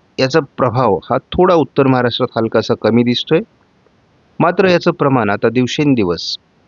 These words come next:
थोड्याफार प्रमाणात वाढत जाईल. एकोणीस आणि वीस तारखेला थोडं महाराष्ट्रामध्ये काही मॉडेल पावसाचं प्रमाण कमी दाखवत आहेत, मात्र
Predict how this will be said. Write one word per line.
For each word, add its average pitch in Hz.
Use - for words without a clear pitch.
थोड्याफार 135
प्रमाणात 120
वाढत 110
जाईल. 95
एकोणीस 170
आणि 160
वीस 135
तारखेला 127
थोडं 123
महाराष्ट्रामध्ये 117
काही 143
मॉडेल 143
पावसाचं 120
प्रमाण 113
कमी 113
दाखवत 107
आहेत, 123
मात्र 117